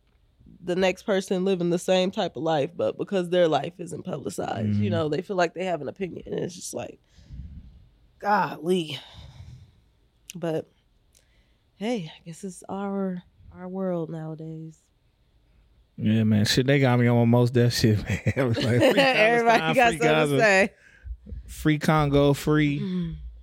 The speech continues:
Speaker 2: um, free Sudan." What do you say? Free Wi-Fi. Everything that should be free needs to be free.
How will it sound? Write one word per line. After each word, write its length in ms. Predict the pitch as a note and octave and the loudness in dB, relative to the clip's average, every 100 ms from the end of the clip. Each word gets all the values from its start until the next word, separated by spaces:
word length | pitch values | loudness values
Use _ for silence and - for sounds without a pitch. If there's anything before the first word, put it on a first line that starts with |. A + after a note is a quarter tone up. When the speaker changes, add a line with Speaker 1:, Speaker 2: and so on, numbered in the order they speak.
| - - | -16 -12
Speaker 2:
um, 460 | B2 A#2+ A#2 A#2 - - - - - | -8 -6 -4 -4 -6 -16 -16 -14 -12
free 220 | - D3 | -2 0
Sudan." 680 | C#3 C#3+ C3+ C3+ C3 C3 C3+ | 2 2 4 4 4 2 0
What 80 | C3+ | 0
do 60 | C3 | 0
you 60 | |
say? 320 | B2+ B2 A#2+ A#2+ | 0 0 0 -2
Free 240 | - C3+ | -2 0
Wi-Fi. 640 | C3 B2 B2 - A#2+ B2 - _ _ _ - | 4 4 2 2 2 0 -4 _ _ _ 0
Everything 400 | A#2+ B2 B2 A#2+ | 0 2 0 0
that 120 | A2+ | 0
should 260 | - B2+ A#2 | 2 2 4
be 140 | A#2 | 2
free 260 | - B2 A#2+ | 2 2 2
needs 260 | A#2 A2+ | 2 0
to 60 | A#2 | -2
be 160 | A2+ G#2+ | 0 -2
free. 520 | - A#2+ A2+ A2 | 0 0 0 -2